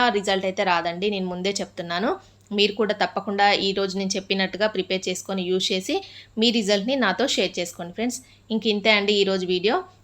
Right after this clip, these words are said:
ఈరోజు వీడియో మీ అందరికీ నచ్చిందని అనుకుంటున్నాను. నచ్చినట్టయితే please like, share, comment and subscribe చేసుకోండి ఫ్రెండ్స్.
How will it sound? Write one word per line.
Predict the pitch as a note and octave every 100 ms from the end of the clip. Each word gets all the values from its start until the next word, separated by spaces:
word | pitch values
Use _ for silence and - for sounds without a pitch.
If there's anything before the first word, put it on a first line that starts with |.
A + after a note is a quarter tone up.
| -
ఈరోజు | G#3+ A3 G3
వీడియో | G#3+ A3
మీ | A3 G3+
అందరికీ | G3 G3 A3 A#3+
నచ్చిందని | G3 G3 G#3+ F#3+ G3
అనుకుంటున్నాను. | F3+ F#3 E3+ F3 F#3+ G3+
నచ్చినట్టయితే | F3+ - G3 F#3 F#3+ G#3+
please | G3 F#3+ F#3+
like, | F#3 E3+ F#3+
share, | - - E3+ F#3
comment | F3+ F3 F3
and | G3 E3+
subscribe | F3+ - - G3+
చేసుకోండి | G3+ E3+ - E3 E3+
ఫ్రెండ్స్. | A3 D#4